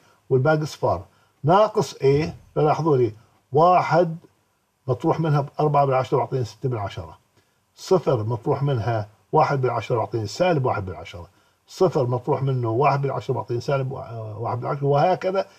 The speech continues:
إلى أن ن-، يعني ننتج هذه المصفوفة. الآن بحاجة إلى هذه المصفوفة وحسابها يسمى معكوسة، معكوس المصفوفة آي ناقص إيه اللي هو the inverse matrix of I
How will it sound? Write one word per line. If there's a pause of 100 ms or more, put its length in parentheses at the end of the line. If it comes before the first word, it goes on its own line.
(200)
إلى
أن (340)
ن-،
يعني
ننتج
هذه
المصفوفة. (500)
الآن
بحاجة (380)
إلى
هذه
المصفوفة (480)
وحسابها
يسمى (120)
معكوسة، (300)
معكوس
المصفوفة (120)
آي
ناقص
إيه
اللي
هو (420)
the
inverse
matrix
of (200)
I